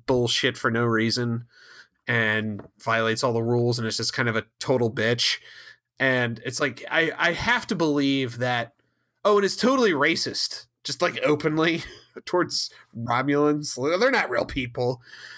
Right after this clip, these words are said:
I, I just have to believe that at this point, craft of journalism would have evolved over four hundred years, you know? Just a little bit. I, it's just, it's so bad. Like,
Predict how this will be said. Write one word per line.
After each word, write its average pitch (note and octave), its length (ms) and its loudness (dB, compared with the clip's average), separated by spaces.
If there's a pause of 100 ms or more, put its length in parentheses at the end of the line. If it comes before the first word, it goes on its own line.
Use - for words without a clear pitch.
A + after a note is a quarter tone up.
(220)
I, D3+ 260 4
I F3 120 2
just G3 200 -4
have A3+ 220 0
to A3 80 -2
believe D#3 420 2
that C3+ 320 0 (360)
at B2+ 220 -2
this D3+ 320 -2 (600)
point, C#3 460 -2 (340)
craft D3 460 0
of C#3+ 120 0
journalism D#3 600 0
would F#3 160 2
have G3 120 2
evolved G3 800 0 (260)
over G#3 280 -2
four A3 260 0
hundred A#3 320 -2
years, A3+ 640 -2 (200)
you G#3+ 140 -2
know? C4 340 2 (840)
Just - 160 -6
a C4+ 80 4
little G#3+ 280 2
bit. A3+ 420 -2 (200)
I, F#3+ 140 -4
it's F#3 580 0
just, - 340 -6 (220)
it's D3+ 160 -4
so D#3+ 380 2
bad. A2 500 -4
Like, A#2+ 340 -4